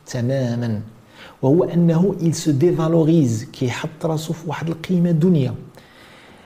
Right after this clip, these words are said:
باش يخرج من هذا الإحساس ديال أنه ما عندوش القيمة و، و، و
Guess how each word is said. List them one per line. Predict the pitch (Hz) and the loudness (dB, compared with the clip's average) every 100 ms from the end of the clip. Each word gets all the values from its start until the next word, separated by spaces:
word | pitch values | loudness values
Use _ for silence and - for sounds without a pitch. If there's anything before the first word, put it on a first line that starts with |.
| - | -4
باش | 180 - | -2 -2
يخرج | 185 262 202 160 | 0 2 2 2
من | |
هذا | 135 147 | 2 0
الإحساس | - 127 - - 110 - - - | -2 -6 -10 -8 -8 -10 -14 -12
ديال | 120 123 | -8 -6
أنه | - 123 113 120 | -6 -4 -2 -2
ما | 107 | -2
عندوش | 101 104 101 | -4 -6 -8
القيمة | 113 143 180 254 - - - _ - - - - - | -8 -2 0 -2 -6 -18 -20 _ -20 -20 -20 -14 0
و، | |
و، | 135 123 | 2 2
و | 135 139 - 110 - | 0 -6 -6 -12 -12